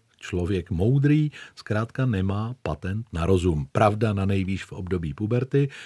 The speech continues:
to si každý teenager klade otázku, jak on,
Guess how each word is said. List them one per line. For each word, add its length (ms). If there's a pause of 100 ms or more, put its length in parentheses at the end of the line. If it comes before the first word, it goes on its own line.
(140)
to 120
si 160
každý 440
teenager 520
klade 300
otázku, 460
jak 140 (160)
on, 440